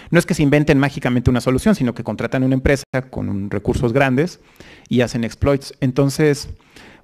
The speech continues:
pues para mí al final es un tema de ética. O sea, e-, es bien extraño, porque es como un tema de curiosidad,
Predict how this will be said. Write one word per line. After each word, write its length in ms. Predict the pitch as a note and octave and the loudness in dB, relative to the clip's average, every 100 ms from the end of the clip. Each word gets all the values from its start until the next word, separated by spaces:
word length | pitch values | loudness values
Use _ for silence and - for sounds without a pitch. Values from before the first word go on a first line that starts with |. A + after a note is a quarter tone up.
| _ _ | _ _
pues 200 | - C3+ | 6 6
para 200 | - C#3+ | 4 2
mí 140 | D3+ A3 | 4 4
al 80 | |
final 200 | G#3+ D#3+ | 4 4
es 80 | E3+ | 2
un 100 | E3 | 2
tema 200 | E3 D#3 | 0 2
de 80 | B2+ | 2
ética. 400 | - - - A2 - - - - - - | 0 -2 -8 -10 -16 -20 -20 -20 -20 -10
O 140 | C#3+ | -6
sea, 560 | C3 C#3+ D3 C#3 C#3 - _ _ - | -2 0 2 0 -2 -10 _ _ -2
e-, 140 | D#3 | 0
es 120 | F3+ F3 | 2 4
bien 180 | G#3 | 4
extraño, 600 | G#3+ - C#3 D3 C3+ A#2+ - | 2 -2 -2 2 2 0 -2
porque 240 | C#3+ D#3 | -2 -2
es 100 | D3 | -2
como 220 | - F3 | 2 2
un 80 | E3+ | 2
tema 220 | F#3 F#3 | 2 2
de 100 | F3 | 2
curiosidad, 680 | - A#2 A2 C3 D#3+ E3 - | 0 -2 0 2 2 0 -8